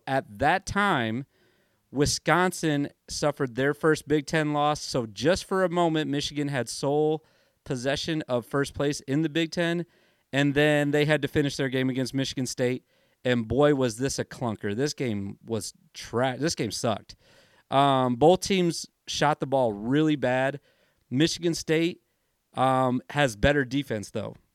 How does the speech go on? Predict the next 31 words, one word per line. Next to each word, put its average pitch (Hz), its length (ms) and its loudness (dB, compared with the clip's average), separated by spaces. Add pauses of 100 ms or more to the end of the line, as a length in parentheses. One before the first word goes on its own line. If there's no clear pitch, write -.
(120)
That's 131 220 0
what 165 120 4
it 143 80 2
basically 139 460 -2
came 131 260 -2
down 131 260 0
to, 139 180 -2
and 131 100 0
I 143 40 2
really 196 300 2
thought 175 280 0
that 170 120 -4
the 120 100 0
home 147 220 -2
court, 139 460 -2 (760)
uh, 123 240 2
was 131 160 2
an 139 100 2
advantage. 127 520 0
I 131 120 0
mean, 147 160 2
it 139 120 0
always 123 320 4
is 104 120 -6
an 104 120 -2
advantage, 101 360 -4
of 104 100 -8
course, 123 260 -2
being 120 280 -2
at 113 140 -6
home. 113 320 -4